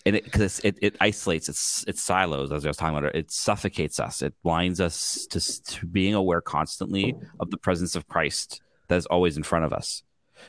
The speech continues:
And so the idea is by these experiences, it help, it starts to help you see life differently,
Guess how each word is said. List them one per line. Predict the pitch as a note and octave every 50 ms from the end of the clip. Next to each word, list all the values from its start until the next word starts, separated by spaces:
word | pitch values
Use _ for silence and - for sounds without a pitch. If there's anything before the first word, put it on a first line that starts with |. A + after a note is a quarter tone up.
| - _
And | G2 G2+
so | - - G#2+
the | G2+ G2
idea | G2 F2+ G#2+ A#2 A2+
is | F#2 E2 D2+
by | - _ - F#2 F#2
these | F2+ G2 F2+ F2
experiences, | F#2 - - - D3 E3 E3+ E3+ D3+ A2+ - - E2+ D#2+ -
it | - F#2+ - -
help, | - G#2+ A#2 G2 -
it | A2 G#2
starts | - - A2 A#2 B2 - -
to | - - - G#2+ F#2 F#2
help | F2 G2+ G2+ -
you | F#2 E2+
see | - - - F#2+ F#2
life | F2+ F2 E2+ - -
differently, | - E2 - F2 E2+ - E2 D#2+ F2+ -